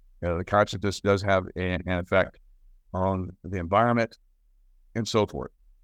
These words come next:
And, uh, that's one of the things a lot of people are starting to discover as well. So that's, uh, that's my review of Sound of Freedom,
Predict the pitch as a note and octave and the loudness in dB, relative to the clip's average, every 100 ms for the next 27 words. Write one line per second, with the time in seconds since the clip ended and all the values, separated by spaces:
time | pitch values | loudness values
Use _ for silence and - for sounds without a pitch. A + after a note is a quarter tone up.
0 | - F2+ F2+ E2+ E2 D#2 D#2+ - _ F#2+ | -6 -2 0 0 0 -2 -6 -12 _ -2
1 | F#2 - G2+ F2+ F2 F#2 F2+ E2+ D#2+ F2+ | -2 0 0 0 -2 -2 0 2 0 0
2 | F2 E2 F2 E2 D#2 C#2 - D#2+ D#2 - | -4 -4 -2 -2 -4 -10 -8 -8 -8 -10
3 | D#2 D#2 - _ _ _ _ _ _ _ | -10 -10 -10 _ _ _ _ _ _ _
4 | _ _ - B2+ B2 C#3 - C3 B2 A#2+ | _ _ -4 0 2 2 2 2 4 4
5 | A#2 - - A#2+ - A#2 A2 G#2+ A#2 A#2+ | 2 -4 -4 -4 0 2 2 0 -2 -2
6 | A#2 - _ _ - G2 G2 G2 - - | -4 -10 _ _ -2 2 2 0 -4 -2
7 | G2+ F#2 - A#2 A2+ A2 | -2 -2 -4 -2 0 -2